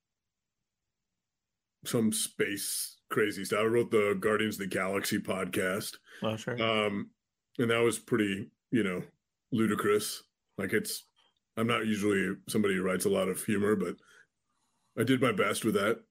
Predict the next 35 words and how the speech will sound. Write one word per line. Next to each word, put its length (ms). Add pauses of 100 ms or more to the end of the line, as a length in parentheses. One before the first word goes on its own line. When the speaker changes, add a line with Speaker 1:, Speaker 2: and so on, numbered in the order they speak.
(160)
Speaker 1:
to 80
crack 280
some 100
Speaker 2:
Mm-hmm. 140
Speaker 1:
jokes 380
and, 200 (480)
you 80 (440)
know, 100 (240)
give 200
you 140
a 40
cosmic 460
mystery 400
and 100
blah, 180
blah, 200
blah. 280 (300)
But 120
I 80
think 180
that 260
I'm 200
much 240
more 580 (500)
suited 420
for, 420
like, 180
even 240
when 120
I'm 120
writing 240
stuff 240
like 200
that, 300
like, 260